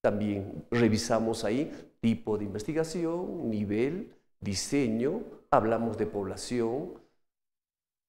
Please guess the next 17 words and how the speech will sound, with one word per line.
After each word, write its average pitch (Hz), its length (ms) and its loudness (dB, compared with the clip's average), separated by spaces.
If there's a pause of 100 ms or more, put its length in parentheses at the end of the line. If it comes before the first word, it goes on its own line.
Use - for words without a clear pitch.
(500)
de 104 320 8
muestra, 160 840 6 (300)
el 107 160 6
muestreo, 131 840 2 (120)
la 101 200 -2
técnica 117 720 0
y 113 40 -2
los 104 180 0
instrumentos, 127 880 -2
y 208 120 0
llegando 123 840 0
al 107 160 2
análisis 101 560 -4
de 107 80 -6
procesamiento 92 840 -6
que 151 120 0
planteamos 113 640 0